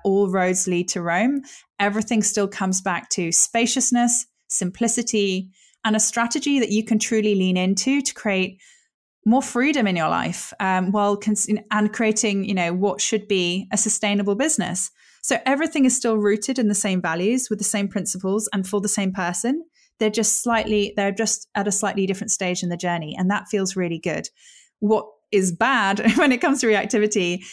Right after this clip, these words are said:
is where you see someone go, "Well, somebody said I was really good at giving them advice on their relationship the other day, so I'm gonna become a relationship coach. Oh, the re-, the person I was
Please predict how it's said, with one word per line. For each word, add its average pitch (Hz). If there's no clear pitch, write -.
is 208
where 208
you 202
see 196
someone 190
go, 180
"Well, 208
somebody 294
said 196
I 190
was 185
really 240
good 226
at 208
giving 214
them 208
advice 214
on 202
their 185
relationship 226
the 185
other 175
day, 170
so 202
I'm 269
gonna 262
become 202
a 190
relationship 208
coach. -
Oh, 294
the 208
re-, 208
the 202
person 294
I 214
was 208